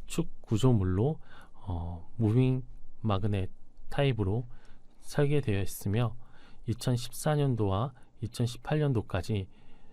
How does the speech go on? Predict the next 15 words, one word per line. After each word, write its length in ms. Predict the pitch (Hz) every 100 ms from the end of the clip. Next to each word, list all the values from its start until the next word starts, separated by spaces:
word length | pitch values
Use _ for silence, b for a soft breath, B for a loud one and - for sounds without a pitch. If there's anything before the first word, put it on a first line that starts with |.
| b b b -
탭틱 420 | 165 - - 170
엔진가-, 520 | 131 101 120 117 113 -
엔진 380 | 104 95 120
같은 320 | 110 92 - 92
경우는 180 | 90
수평형 600 | 101 - - 185 135 90 - -
진동 460 | - 107 113 117
모터로 480 | 92 - 107 123 123
개발되어 540 | - 104 110 104 101 101
있습니다. 640 | 95 - 90 85 82 - - - - - - - - - - - - - - - b b b b b
가운데 640 | - 95 113 131 107 101 139 b -
자석이 460 | - 95 - 127 127
배치가 560 | 98 - 110 101 107
되어 220 | - 101 92
있고요. 420 | 85 - 120 -